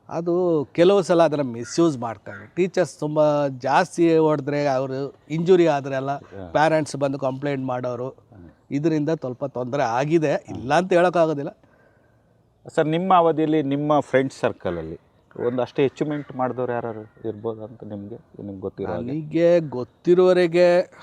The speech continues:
Speaker 1: ಒಬ್ರು ಅವನಿಜ ಅಂತ, ಅವಾಗ ನಾವು ಹೋಗ್ತಾ ಇರೋ ಕ್ಲಾಸಿಗೆ ಫಸ್ಟ್ ಬರ್ತಾ ಇದ್ಲು. ಹಾಗೆ ಅವರು ಮುಂದೆ ಡಾಕ್ಟರೇಟ್ ಮಾಡಿದ್ದಾಳೆ.
Speaker 2: ಹ್ಮ್.
Speaker 1: ಮತ್ತೆ ಮಡಿಕೇರಿ ಜೂನಿಯರ್ ಕಾಲೇಜಲ್ಲಿ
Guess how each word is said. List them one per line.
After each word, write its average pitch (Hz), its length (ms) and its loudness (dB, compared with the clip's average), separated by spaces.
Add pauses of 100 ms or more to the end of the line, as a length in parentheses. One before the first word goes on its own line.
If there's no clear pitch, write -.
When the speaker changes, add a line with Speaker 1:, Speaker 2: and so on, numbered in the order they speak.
(580)
Speaker 1:
ಒಬ್ರು 135 380 0
ಅವನಿಜ 139 520 -2
ಅಂತ, 135 280 -4
ಅವಾಗ 127 380 -4
ನಾವು 135 540 -2
ಹೋಗ್ತಾ 151 260 0
ಇರೋ 165 140 4
ಕ್ಲಾಸಿಗೆ 156 380 -2
ಫಸ್ಟ್ - 340 -6
ಬರ್ತಾ 135 280 -2
ಇದ್ಲು. 120 380 -10 (800)
ಹಾಗೆ 156 320 2
ಅವರು 151 640 2 (440)
ಮುಂದೆ 143 560 0 (1900)
ಡಾಕ್ಟರೇಟ್ 139 500 -2
ಮಾಡಿದ್ದಾಳೆ. 120 440 -4
Speaker 2:
ಹ್ಮ್. - 600 -18 (220)
Speaker 1:
ಮತ್ತೆ 127 260 -6 (800)
ಮಡಿಕೇರಿ 143 520 0
ಜೂನಿಯರ್ 139 380 -4
ಕಾಲೇಜಲ್ಲಿ 123 840 -6